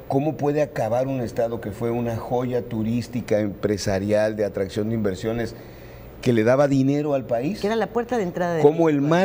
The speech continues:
Speaker 2: además.
Speaker 1: un mal gobierno puede acabar con todo? Y Acapulco no hay manera que lo podamos levantar. Está ahorita el pri con un gobierno priista tratando de levantarlo.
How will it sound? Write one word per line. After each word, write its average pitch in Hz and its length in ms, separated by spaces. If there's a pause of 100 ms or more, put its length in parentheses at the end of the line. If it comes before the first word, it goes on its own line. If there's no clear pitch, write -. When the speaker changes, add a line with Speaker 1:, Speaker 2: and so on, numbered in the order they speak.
Speaker 2:
además. 185 120
Speaker 1:
un 175 240
mal 185 220
gobierno 147 540 (640)
puede 135 200
acabar 113 400
con 110 220
todo? 92 320
Y 127 160 (180)
Acapulco 143 640
no 131 80
hay 139 140
manera 131 420
que 131 140
lo 101 100
podamos 107 480
levantar. 110 580
Está 113 260
ahorita 117 320
el 107 100
pri 127 320 (260)
con 107 140
un 113 80
gobierno 110 340
priista 107 320
tratando 117 720
de 117 60
levantarlo. 101 600